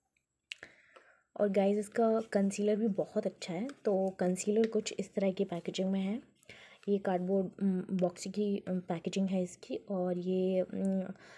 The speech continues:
फेसेस कैनेडा अल्टाइम प्रो एचडी कंसीलर, ऑरेंज and विटामिन सी। ये भी काफ़ी टाइम तक स्टे करता है, ट्वेल्व आवर्स all day, अ, स्टे, but मैंने उसको seven to eight hours तक ही, उम, अ, मतलब चेक किया है, तो ये काफ़ी टाइम तक स्टे करता है।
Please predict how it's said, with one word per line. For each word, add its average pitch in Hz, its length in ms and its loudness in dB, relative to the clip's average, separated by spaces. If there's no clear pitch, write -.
फेसेस 196 260 -2
कैनेडा 196 320 0
अल्टाइम 185 420 0
प्रो 208 200 0
एचडी 180 320 -2
कंसीलर, 185 680 0
ऑरेंज 185 280 0
and 190 200 0
विटामिन 185 420 -2
सी। 202 360 -4
ये 208 140 2
भी 190 100 0
काफ़ी 196 300 -4
टाइम 190 220 -2
तक 202 180 -2
स्टे 190 300 0
करता 185 320 -2
है, 214 160 0
ट्वेल्व 190 460 0
आवर्स 180 340 -2
all 185 160 2
day, 196 260 2
अ, 190 140 6
स्टे, 208 260 2
but 196 180 2
मैंने 185 140 0
उसको 196 320 0
seven 190 480 0
to 196 240 2
eight 185 180 -2
hours 180 280 0
तक 190 140 0
ही, 190 220 2
उम, 185 380 -2
अ, 170 220 -4
मतलब 190 220 -2
चेक 175 240 -2
किया 175 180 0
है, 226 100 0
तो 233 100 -4
ये 208 240 2
काफ़ी 196 560 -2
टाइम 185 200 2
तक 190 160 -4
स्टे 180 300 -2
करता 175 320 -4
है। 175 200 -4